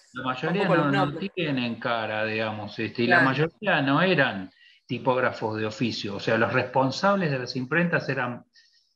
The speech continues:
Speaker 1: eh, más vale gente que tenía alguna relación con el oficio, pero era más vale gente cercana a, a los grupos, este, de poder, digamos,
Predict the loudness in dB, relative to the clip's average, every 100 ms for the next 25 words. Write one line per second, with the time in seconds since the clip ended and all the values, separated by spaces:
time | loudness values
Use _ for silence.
0 | _ -6 -2 0 2 2 2 0 0 0
1 | 0 0 0 -2 -2 -2 0 2 0 0
2 | -2 -4 -4 -6 -2 -2 -2 0 0 0
3 | 0 0 0 -2 0 -2 -4 -4 -4 -2
4 | -4 -6 -6 -6 -6 -6 -4 0 0 0
5 | -2 -4 -8 _ _ _ _ 0 2 0
6 | 0 -2 -2 -2 -2 0 0 0 -4 -6
7 | -14 -16 -16 -16 -12 -10 -4 2 4 4
8 | 2 -4 -12 -14 -10 -6 -6 -8 -12 _